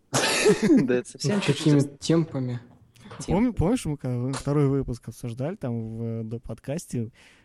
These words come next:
Speaker 3: э, ну его, уже скоро сотый будет. Вот
Speaker 1: Второй
Speaker 3: так.
Speaker 1: выпуск?
Speaker 3: Да, осталось там два года, и будет сотый выпуск. Вот. Через два года будет сотый выпуск. <laughs> Ладно.
Speaker 1: Теперь мы нашли, как это сделать быстрее.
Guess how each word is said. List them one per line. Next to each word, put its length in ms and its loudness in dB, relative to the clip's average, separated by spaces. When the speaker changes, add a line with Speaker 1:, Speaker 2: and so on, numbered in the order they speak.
Speaker 3:
э, 20 -8
ну 920 -6
его, 500 -2
уже 160 -6
скоро 260 -8
сотый 380 -2
будет. 460 -2
Вот 300 -6
Speaker 1:
Второй 320 10
Speaker 3:
так. 120 -10
Speaker 1:
выпуск? 220 -8
Speaker 3:
Да, 260 6
осталось 280 4
там 160 2
два 160 6
года, 280 8
и 20 8
будет 300 4
сотый 300 4
выпуск. 460 4
Вот. 340 -2
Через 260 8
два 160 8
года 240 4
будет 300 2
сотый 320 0
выпуск. 420 -2
<laughs> 120 4
Ладно. 380 4
Speaker 1:
Теперь 240 2
мы 120 8
нашли, 580 4
как 260 2
это 180 0
сделать 320 4
быстрее. 460 -6